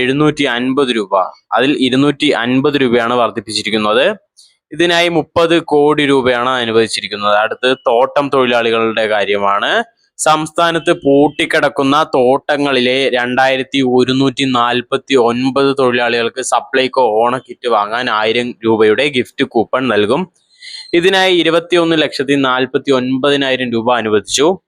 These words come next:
അടുത്തത് ഖാദി തൊഴിലാളികളാണ്. സംസ്ഥാനത്തെ ഖാദി തൊഴിലാളികൾക്ക് രണ്ടായിരം രൂപ വീതം ഉത്സവ ഭത്ത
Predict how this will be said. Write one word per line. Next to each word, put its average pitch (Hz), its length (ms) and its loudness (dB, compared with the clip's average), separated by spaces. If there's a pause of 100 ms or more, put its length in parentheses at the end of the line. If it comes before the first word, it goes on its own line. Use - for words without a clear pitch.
(340)
അടുത്തത് 139 380 0 (300)
ഖാദി 127 360 2
തൊഴിലാളികളാണ്. 120 840 2 (140)
സംസ്ഥാനത്തെ 123 680 -2 (140)
ഖാദി 113 420 2
തൊഴിലാളികൾക്ക് 113 760 2
രണ്ടായിരം 120 600 -2
രൂപ 113 280 2
വീതം 110 380 -2
ഉത്സവ 110 420 0
ഭത്ത 110 240 0